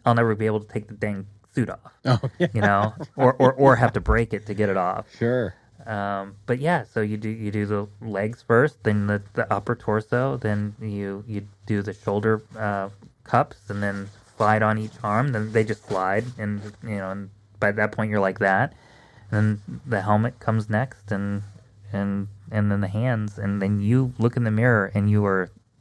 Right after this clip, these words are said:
Speaker 1: a golden robot.
Speaker 2: Oh my gosh.
Speaker 1: Some of the coolest things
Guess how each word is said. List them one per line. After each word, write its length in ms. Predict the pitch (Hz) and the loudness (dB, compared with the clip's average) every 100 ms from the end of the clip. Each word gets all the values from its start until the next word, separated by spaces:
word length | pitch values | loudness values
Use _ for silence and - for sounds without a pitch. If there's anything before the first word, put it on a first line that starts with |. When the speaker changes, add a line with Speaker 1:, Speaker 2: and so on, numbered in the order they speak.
| _ | _
Speaker 1:
a 120 | - 107 | -6 -4
golden 460 | 107 104 104 101 | 2 2 2 2
robot. 400 | 101 92 98 - - - | 0 0 -2 -4 -10 0
Speaker 2:
Oh 160 | 107 98 | 6 6
my 180 | - - | 4 -2
gosh. 360 | - 85 80 - - | 2 4 2 -2 0
Speaker 1:
Some 160 | 143 147 | 2 4
of 40 | |
the 60 | 147 | 2
coolest 560 | - - 143 156 156 - | 0 2 4 4 2 0
things 680 | 131 131 151 165 170 - | 2 2 2 -2 -6 -12